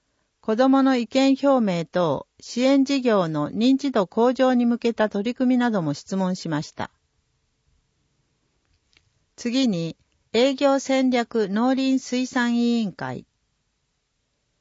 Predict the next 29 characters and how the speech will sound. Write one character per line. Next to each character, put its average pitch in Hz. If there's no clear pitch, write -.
来 247
年、 226
横 202
浜 285
市 233
で 196
開 202
催 202
さ 190
れ 175
る 156
国 196
際 262
園 262
芸 269
博 247
覧 277
会 185
へ 175
の 143
本 269
県 208
の 160
出 180
展 269
の 254
意 247
義 196
と、 135